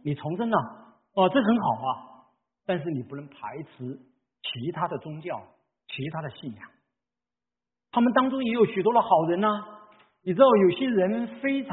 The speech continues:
好啊，可以说是道德的模范啊。他们不应该与神隔绝吧？不应该下地狱吧？不然神怎么是公义的呢？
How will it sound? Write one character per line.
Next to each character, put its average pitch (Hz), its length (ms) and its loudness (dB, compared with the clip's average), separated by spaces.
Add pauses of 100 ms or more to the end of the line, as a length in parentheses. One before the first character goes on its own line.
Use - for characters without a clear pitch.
(160)
好 - 80 -6 (160)
啊， - 420 -10 (400)
可 208 100 6
以 226 80 4
说 185 140 0
是 - 60 -14 (200)
道 269 140 0 (140)
德 165 100 -2
的 143 100 -4
模 135 280 -6
范 208 160 0
啊。 120 240 -8 (1120)
他 165 100 -6
们 170 320 -2 (320)
不 131 140 -2
应 160 280 -2
该 170 200 2
与 143 280 -4
神 139 180 -8
隔 123 160 -14
绝 123 160 -12
吧？ - 200 -20 (520)
不 175 80 2
应 220 160 6
该 220 200 4
下 185 180 6
地 180 120 -6
狱 165 220 -2
吧？ 131 340 -10 (880)
不 175 80 4
然 214 260 6
神 196 200 -2
怎 185 80 -2
么 180 100 -6
是 - 80 -16
公 269 240 -2
义 254 100 -4
的 175 120 -2
呢？ 135 340 -8